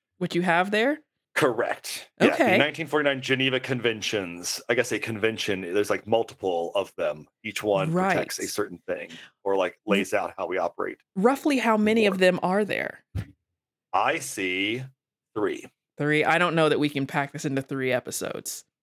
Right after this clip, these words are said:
Speaker 1: So you might have to start making some up.
Speaker 2: Ah,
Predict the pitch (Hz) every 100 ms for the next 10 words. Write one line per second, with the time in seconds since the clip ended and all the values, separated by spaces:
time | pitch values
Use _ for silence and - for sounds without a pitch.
0 | _ - - 175 175 180 202 208 196 185
1 | 175 165 160 156 147 135 - 131 69 -
2 | _ _ - - -